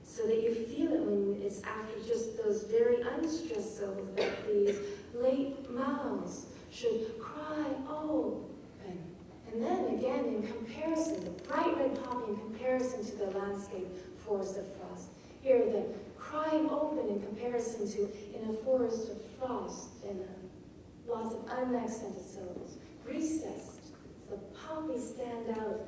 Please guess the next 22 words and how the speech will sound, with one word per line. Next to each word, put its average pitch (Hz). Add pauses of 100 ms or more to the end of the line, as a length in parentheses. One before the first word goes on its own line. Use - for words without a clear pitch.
(220)
against 226
it. - (360)
And 233
you 269
feel 269
in 240
your 220
body 220 (640)
that 233
contrast -
of 208 (420)
the 240
opening. - (600)
Release 262
is 247
only 254
in 226
relation 220
to 202
being 190
held 180
in, 311